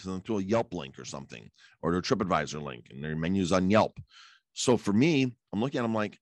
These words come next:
"I, I have serious reservations about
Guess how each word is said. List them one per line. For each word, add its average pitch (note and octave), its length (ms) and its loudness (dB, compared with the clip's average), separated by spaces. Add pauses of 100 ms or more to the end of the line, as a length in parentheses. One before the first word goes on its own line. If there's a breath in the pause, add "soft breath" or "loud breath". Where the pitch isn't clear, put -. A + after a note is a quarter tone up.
"I, A#2+ 100 -16 (120)
I B2 160 -10 (100)
have D3+ 200 -6 (120)
serious - 880 0
reservations G2+ 680 -2
about E2+ 260 -6